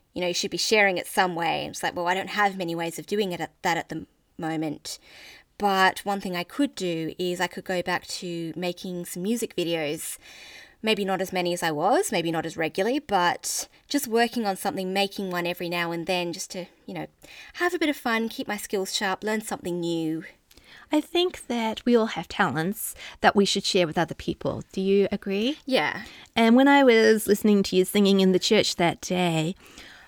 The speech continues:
Speaker 2: I was thinking that you have a talent for singing and that you can make a difference to other people's lives by using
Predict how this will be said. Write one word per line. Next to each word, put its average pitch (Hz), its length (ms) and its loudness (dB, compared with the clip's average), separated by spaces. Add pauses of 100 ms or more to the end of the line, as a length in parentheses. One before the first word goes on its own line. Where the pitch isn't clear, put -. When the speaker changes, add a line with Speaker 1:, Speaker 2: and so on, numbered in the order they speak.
Speaker 2:
I 247 160 6
was 277 200 4
thinking 277 720 4
that 254 760 2 (160)
you 294 380 8
have 247 260 -2
a 233 220 2
talent 208 420 0
for - 160 0
singing 175 560 -2 (540)
and 208 140 6
that 202 100 4
you 262 160 8
can 262 160 2
make 220 180 4
a 240 60 2
difference 196 540 -2
to - 180 -2
other 202 160 0
people's 202 400 0
lives 175 640 0 (460)
by 196 80 6
using 214 580 4